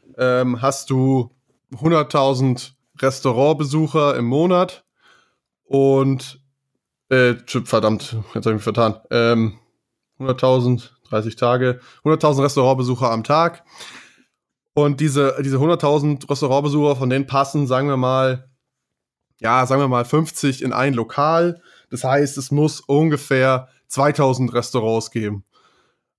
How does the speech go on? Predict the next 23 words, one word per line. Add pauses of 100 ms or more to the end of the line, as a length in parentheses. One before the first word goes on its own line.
Und
so
kann
man
eine,
so
kann
man
eine
Abschätzung
machen,
indem
man
einfach
ein
paar
Annahmen
trifft (380)
und
diese
Annahmen
dann,
ähm,